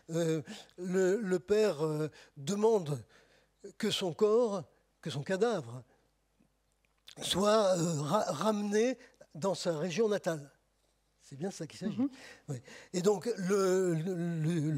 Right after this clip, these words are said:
Speaker 1: le sujet du livre, euh, c'est, euh, transporter le cadavre du père, euh,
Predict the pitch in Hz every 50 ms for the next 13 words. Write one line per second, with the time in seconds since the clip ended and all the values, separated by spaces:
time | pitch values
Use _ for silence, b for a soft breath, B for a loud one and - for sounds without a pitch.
0 | 147 135 135 127 117 - - 202 190 214 254 226 160 160 139 180 240 294 285 233
1 | 165 147 127 120 B B B B B B B B B _ - 165 175 165 - -
2 | - 220 240 240 233 240 208 208 156 151 151 147 151 143 B B B B B -
3 | - 233 226 - - 220 220 - - 247 233 190 165 170 - 214 208 202 214 196
4 | 170 160 160 147 170 165 - 185 196 226 247 285 269 - B B B B B B
5 | B - 165 151 160 160 151 156 160 160